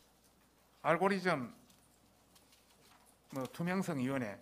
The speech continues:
저희들이 알고리즘 투명성위원회를 매-, 만들어서 거기에 관여하겠다는 거 아닙니다. 진짜 중립적인 인사로 해-, 통해서 정말 제대로 알고리즘이 돌아가고 국민들도 '아, 그 미-, 그 알고리즘 믿을 수 있겠구나.' 그런 쪽으로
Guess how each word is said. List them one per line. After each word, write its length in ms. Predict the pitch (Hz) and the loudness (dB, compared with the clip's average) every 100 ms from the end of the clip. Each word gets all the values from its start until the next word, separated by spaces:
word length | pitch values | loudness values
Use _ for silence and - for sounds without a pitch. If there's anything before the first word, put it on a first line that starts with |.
| - - - - - | -20 -20 -20 -20 0
저희들이 280 | 277 247 | 2 6
알고리즘 480 | 156 185 285 294 262 | 4 4 2 2 0
투명성위원회를 760 | - 240 277 226 175 254 233 143 | 2 2 4 2 4 4 4 2
매-, 120 | 143 - | -2 2
만들어서 480 | 202 233 165 - | 4 4 0 -4
거기에 240 | - 220 185 | -4 -2 -2
관여하겠다는 640 | - 254 285 208 196 185 | 0 0 0 -2 -4 -4
거 80 | 185 | -6
아닙니다. 440 | - 143 214 - - - _ - - - | -6 -8 -8 -10 -18 -20 _ -20 -20 -6
진짜 380 | - 339 311 269 | -2 2 4 4
중립적인 480 | 277 285 262 196 170 | 6 2 4 0 2
인사로 340 | 220 202 123 | 0 0 -4
해-, 100 | - - - | -6 -16 -14
통해서 500 | 156 175 170 135 98 - - - - | -6 -4 -2 -4 -4 -12 -20 -20 -6
정말 340 | 151 190 240 | 2 4 4
제대로 560 | 151 147 226 302 254 - | 0 0 2 4 2 2
알고리즘이 560 | 139 156 196 233 185 | 0 0 -2 -2 -4
돌아가고 640 | 202 220 - 156 165 127 - - - | -2 -2 0 -2 -2 -8 -8 -18 -4
국민들도 600 | 214 269 254 214 - 135 | 2 4 6 2 0 -2
'아, 200 | 165 226 | 2 2
그 100 | 214 | 2
미-, 220 | 185 175 - - | 0 -2 -6 -10
그 140 | 175 | -2
알고리즘 420 | 208 220 240 240 156 | 0 2 0 -2 -4
믿을 200 | 220 285 | -4 -4
수 100 | 151 | -6
있겠구나.' 480 | 120 180 226 120 - - _ _ _ - _ _ - | -6 -4 -4 -4 -8 -20 _ _ _ -20 _ _ -6
그런 320 | 233 247 170 | 4 4 4
쪽으로 480 | - 208 226 180 104 | -2 2 6 4 2